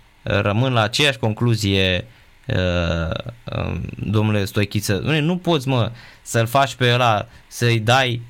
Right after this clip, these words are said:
eu nu i-aș da, bă, dacă, uh, nu ai jucat fotbal, n-ai jucat fotbal măcar la Liga a doua, nu pot, mă, să te... nu, eu n-am încredere că tu poți să-l înveți pe fiul meu să joace fotbal.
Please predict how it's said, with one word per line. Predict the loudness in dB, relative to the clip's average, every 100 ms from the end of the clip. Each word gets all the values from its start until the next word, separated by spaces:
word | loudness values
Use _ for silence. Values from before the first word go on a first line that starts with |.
| -6
eu | -2
nu | 0 2
i-aș | 2 2
da, | 2 2
bă, | 0
dacă, | 2 0 2 0 0 -8 -20 _
uh, | -2 0 2 2 0 0 -4 -8 -2
nu | 0 2
ai | 2 2
jucat | 0 2 0
fotbal, | 2 0 2 0 -2 -4 -12 _ -20 _ -2
n-ai | 0 0
jucat | 0 0 2
fotbal | 0 2 2
măcar | 2 2 2 4
la | 2
Liga | 2 2
a | 2
doua, | 2 2 2 -2 -10 -4
nu | -2 -2
pot, | 0 0 2
mă, | 0
să | 2 0 -4 -2
te... | 0 0 0
nu, | 0 0
eu | 2
n-am | 2 2
încredere | 0 2 2 2 0
că | 0
tu | -2 -2
poți | 0 2
să-l | 2 2
înveți | 2 0 0
pe | -2
fiul | 0 0
meu | 0
să | 0
joace | 2 2 0
fotbal. | 0 -2 -2 -8